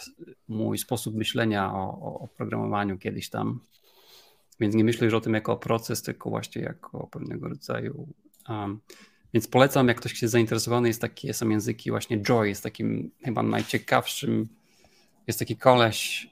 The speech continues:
znaczy koleś, profesor, e, programowania z Australii chyba,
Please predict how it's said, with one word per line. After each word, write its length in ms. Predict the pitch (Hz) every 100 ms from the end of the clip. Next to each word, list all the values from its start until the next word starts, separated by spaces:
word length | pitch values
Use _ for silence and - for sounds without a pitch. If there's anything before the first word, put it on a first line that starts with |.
| _
znaczy 220 | 113 -
koleś, 420 | - - - - - _ _ _ -
profesor, 680 | 110 123 127 120 107 117 - _ _ _ _ _ _ - - - - - - - - - - - - - - _ _ _ -
e, 200 | 110 101
programowania 640 | 120 110 107 117 117 110
z 160 | - -
Australii 680 | 98 - 120 113 107 101 101
chyba, 560 | - - 110 107 110